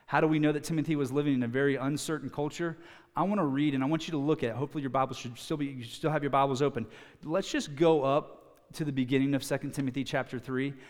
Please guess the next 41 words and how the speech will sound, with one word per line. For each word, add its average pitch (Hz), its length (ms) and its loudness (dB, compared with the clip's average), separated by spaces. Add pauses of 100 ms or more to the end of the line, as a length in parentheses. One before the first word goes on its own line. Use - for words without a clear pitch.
(200)
and 151 80 0
I 165 60 4
want 233 180 4
us 311 140 0
to 170 80 2
look 151 260 2
at 131 80 0
what 123 140 -4
verses 120 420 -4
one 120 180 -2
through 107 180 -8
five 101 300 -6
say. 85 340 -12 (880)
And 131 100 0
as 180 140 0
we 311 160 4
read 247 260 -2
through 208 140 -4
these 190 180 0
verses, 165 400 0
I 165 140 2
read 202 240 2
through 196 100 2
these 180 200 0
verses 160 360 -4
several 147 320 -2
times. 143 320 -2
Can 143 140 -2
I 196 100 2
tell 165 160 -2
you 170 140 0
something? 180 520 -6 (760)
The 135 140 -2
thought 202 280 4
that 160 140 -2
came 165 220 -2
to 170 100 -2
my 147 120 2
mind 127 320 2
was, 117 200 -2
"This 143 640 -4